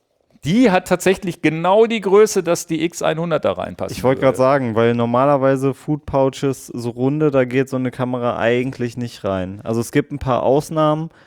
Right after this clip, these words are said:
Speaker 2: aber die sind dann auch nicht so steif wie die, ne? Dass man
Speaker 1: Ja.
Speaker 2: die gut rein und rauskriegt.
Speaker 1: Also das wäre eine Alternative,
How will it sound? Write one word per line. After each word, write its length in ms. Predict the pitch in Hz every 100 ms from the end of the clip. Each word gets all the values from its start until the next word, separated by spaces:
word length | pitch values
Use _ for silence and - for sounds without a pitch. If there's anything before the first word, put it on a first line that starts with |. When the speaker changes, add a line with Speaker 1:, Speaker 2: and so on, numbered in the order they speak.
| _ _ -
Speaker 2:
aber 220 | 113 120
die 140 | 120
sind 240 | 120 139 135
dann 120 | 131
auch 120 | 123
nicht 160 | 123 -
so 100 | 123
steif 400 | - 139 156 -
wie 100 | 101
die, 240 | 92 95
ne? 240 | 95 120 147
Dass 160 | 120 107
man 100 | 101
Speaker 1:
Ja. 60 |
Speaker 2:
die 120 | 104
gut 240 | 113 120 110
rein 160 | 110
und 60 | 110
rauskriegt. 580 | 113 131 - - 87 _ _ -
Speaker 1:
Also 360 | 117 123 123
das 320 | 117 127 -
wäre 340 | 127 147 185 180
eine 140 | 170
Alternative, 880 | 147 156 147 139 135 160 170 165 156